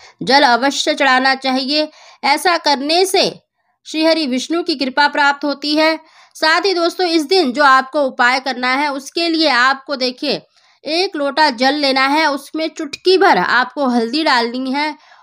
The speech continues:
और साथ ही आपको ग्यारह दाने चावल के लेने हैं और एक डली गुड़ की लेनी है। आपको छोटी सी गुड़ की डली लेनी है और आपके घर में जहाँ पर तुलसी है, आपको तुलसी के वृक्ष के पास जाना है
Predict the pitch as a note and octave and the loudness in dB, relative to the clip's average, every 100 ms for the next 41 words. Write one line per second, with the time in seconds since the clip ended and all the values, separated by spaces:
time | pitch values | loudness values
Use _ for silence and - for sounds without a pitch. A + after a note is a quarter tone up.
0 | - D#4 D#4+ - E4 F#4 G4 D#4+ D4 - | -2 -2 -2 0 2 2 0 0 -2 -6
1 | C4+ A3+ C4+ D4+ E4 C4+ B3+ C#4+ C4+ - | -10 -2 0 0 0 0 -2 -2 -8 -2
2 | A#3+ A#3+ C#4+ D4 D4+ C4 B3 C4 B3 D#4 | 0 0 -2 -6 -6 -4 -4 -4 0 0
3 | E4+ - C#4 D#4 C#4+ E4 F#4 A3 A#3+ C#4 | 0 0 -2 -2 -2 -2 -2 -2 0 0
4 | C#4 F#3+ B3 B3+ C#4 A#3 F#3 E3+ F#3 E3 | 0 0 0 0 0 2 2 2 2 -2
5 | - - - A#3 C4 - D#4+ D#4 D4 C#4+ | -6 -20 -6 0 0 0 -4 0 0 4
6 | F#4+ F#4+ D4 B3 C4 C#4 C4 C4 C#4+ C4 | 2 4 2 2 0 0 2 2 4 4
7 | B3 C4 C4+ D4 D4 - - - D4+ D4+ | 4 4 4 2 0 -10 -18 -2 2 4
8 | D#4 E4 F#4 F4+ D4 D4 C#4 A#3+ F3 G#3 | 4 2 0 0 2 0 0 -2 0 -2
9 | G#3 D4 D#4 D#4 D#4 D#4 D#4 - F4+ D4+ | 2 2 2 -2 -2 -2 -2 2 4 4
10 | E3+ F3+ _ _ - A#3 B3+ D4+ D4+ D4+ | 0 -4 _ _ -6 -2 -2 -2 -8 -8
11 | D4 F4+ F4 C4+ D#3 - F#3+ B3 B3+ - | -2 -2 0 -2 -2 -8 -6 -6 -6 -4
12 | D4 D4 C#4 C4+ C#4+ B3+ C4 C#4 D4 | -2 2 2 2 0 2 2 2 0